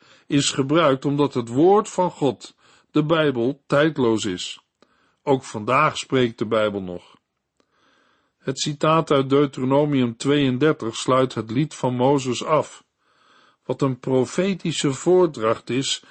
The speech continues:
van de geschiedenis van het volk Israël. De niet-Joden, de volken van de wereld, worden uitgenodigd om samen met Israël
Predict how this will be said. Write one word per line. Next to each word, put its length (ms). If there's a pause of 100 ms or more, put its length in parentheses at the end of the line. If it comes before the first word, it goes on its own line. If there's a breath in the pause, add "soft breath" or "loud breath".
(200 soft breath)
van 260
de 60
geschiedenis 720
van 140
het 120
volk 360
Israël. 600 (960)
De 140
niet-Joden, 800 (180)
de 120
volken 580
van 220
de 80
wereld, 560 (500 soft breath)
worden 300
uitgenodigd 800
om 120
samen 500
met 220
Israël 640